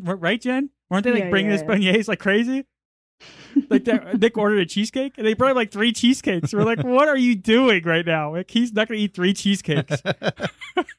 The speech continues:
Speaker 1: Uh, but, yeah, uh, it's, I mean, you can have, like, you know, usually I get, like, a chicken parm, a lasagna. I get a bunch of food,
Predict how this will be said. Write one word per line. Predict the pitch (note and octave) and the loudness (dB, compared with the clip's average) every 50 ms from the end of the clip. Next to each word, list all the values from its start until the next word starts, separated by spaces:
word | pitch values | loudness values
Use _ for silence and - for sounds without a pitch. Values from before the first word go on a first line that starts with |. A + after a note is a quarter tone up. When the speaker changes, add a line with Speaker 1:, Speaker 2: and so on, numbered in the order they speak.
| - C#4+ B3+ A#3+ A#3 A3 G#3+ G#3 G#3 G#3 _ _ - | -18 -16 -16 -14 -16 -16 -18 -20 -20 -20 _ _ -12
Speaker 1:
Uh, | - D#3 D3 D3 D3 D3 C#3+ C#3 C3+ C3+ C3+ C3+ C3+ - _ _ _ _ _ _ _ _ _ | -8 -6 -4 -2 -2 -2 -2 -2 -2 -2 -4 -6 -8 -10 _ _ _ _ _ _ _ _ _
but, | - D#3+ D3+ D3 D3+ D3+ - | 0 2 2 2 0 -2 -2
yeah, | - D#3 D#3 C#3+ C3 B2 C3 D3 - | -2 0 0 0 -2 -4 -8 -10 -6
uh, | D3+ D3 C#3+ C#3 C#3 C#3 C#3 C3+ C3+ C3+ - _ - - - D3+ | -4 -2 -2 -2 -2 -2 -4 -4 -6 -10 -12 _ -18 -18 -16 -12
it's, | E3 E3+ - - | -12 -12 -12 -8
I | F3+ E3+ | -6 -4
mean, | D#3+ D#3+ | -2 -2
you | D3 C#3+ | -2 -2
can | - D#3+ D3+ | 0 0 0
have, | C#3 D#3 D3+ | 0 0 0
like, | C#3+ B2+ - _ _ _ - - _ | -2 -2 -4 _ _ _ -20 -16 _
you | - D#3 | -2 -2
know, | D#3 | 0
usually | D3+ D#3+ F3+ F3+ E3 F3 E3+ | 2 2 2 2 2 -2 -2
I | D#3 | -2
get, | D#3 D#3+ D#3 | -2 -4 -6
like, | C#3 C3 - | -8 -8 -10
a | - C#3+ | -14 -8
chicken | - - F3 - F3 D#3 | -6 -6 -4 -4 -4 -4
parm, | - E3 D#3+ D#3+ D#3 D#3 D#3 D#3 D#3+ D#3+ E3 | -2 -2 0 0 0 0 -2 -2 -4 -4 -6
a | D#3 | -6
lasagna. | C#3 C#3+ C3+ B2+ C#3+ C#3+ D3 D3+ D#3 D3 D3 D3 D3 D3 D3 D3 D3+ - _ _ _ _ _ - | -4 -4 -4 -4 -4 -4 -2 -2 -2 -2 -2 -2 -2 -2 -2 -4 -6 -10 _ _ _ _ _ -8
I | D3+ D#3 - - _ - E3+ - - | -8 -8 -8 -12 _ -20 -20 -6 -4
get | F3+ D#3 | -2 -2
a | D#3 | 0
bunch | C3 D#3 D#3+ - - | -2 -2 -4 -4 -6
of | C#3+ - | -10 -6
food, | - D#3+ D#3 D#3 D#3 D#3 D#3 | -4 -4 -2 0 -2 -2 -4